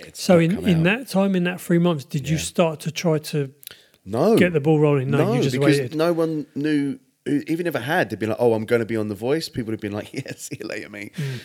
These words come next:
Speaker 1: You know, so I had to wait for it to air, and then they, they basically advised me, "Just keep watching your socials. Like, something will happen. Someone will get in contact with you through social media,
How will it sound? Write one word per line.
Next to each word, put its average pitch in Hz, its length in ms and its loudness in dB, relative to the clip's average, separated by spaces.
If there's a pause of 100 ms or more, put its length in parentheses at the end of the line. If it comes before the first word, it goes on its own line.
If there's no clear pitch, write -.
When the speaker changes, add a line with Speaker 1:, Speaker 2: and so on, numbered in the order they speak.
(140)
Speaker 1:
You 110 140 -2
know, 90 180 -4
so 110 220 4
I 107 80 2
had 143 140 0
to 139 60 0
wait 135 380 0
for 113 160 -6
it 98 80 -4
to - 180 -8
air, 95 380 -6 (320)
and 104 160 -4
then 101 200 -2
they, 104 100 0
they 113 260 0
basically 165 460 0
advised 107 400 2
me, 98 100 -6
"Just 104 160 -4
keep 101 160 -4
watching 107 300 -6
your 107 80 -8
socials. 104 540 -12
Like, 92 200 -8
something 104 260 -6
will 95 120 -6
happen. 95 380 -6
Someone 120 260 -2
will 104 80 -2
get 98 100 0
in 98 80 -6
contact 95 400 -8
with 90 100 -8
you 90 140 -6
through 87 200 -12
social 101 360 -4
media, 90 380 -14